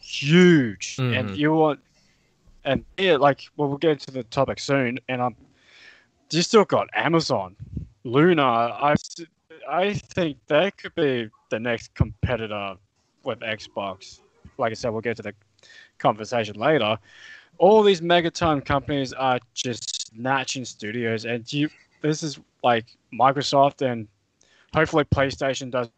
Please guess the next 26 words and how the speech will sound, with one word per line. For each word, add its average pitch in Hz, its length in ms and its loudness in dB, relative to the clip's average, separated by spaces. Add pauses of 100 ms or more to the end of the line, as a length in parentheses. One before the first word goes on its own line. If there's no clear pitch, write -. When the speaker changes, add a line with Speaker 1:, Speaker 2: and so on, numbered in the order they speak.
Speaker 1:
the - 100 -18
same 117 360 -6
thing 113 340 -12
too, 113 260 -8
'cause 110 220 -8 (1300)
they, 156 380 6
they 170 220 4
don't 160 240 -2 (100)
wanna 156 300 2
lose 139 380 -4
all 135 220 -2
these 127 340 -8
great 135 260 -2
games 123 340 -4
and 120 120 -8
lo-, 123 160 0 (280)
great 123 320 0
studios 120 720 -4 (220)
to - 80 -14
be 123 140 -4
lo-, 127 260 -10 (160)
lost 131 180 -2
to 139 60 -10
their 117 140 0
hands. 135 440 -2 (580)
They're, 143 540 2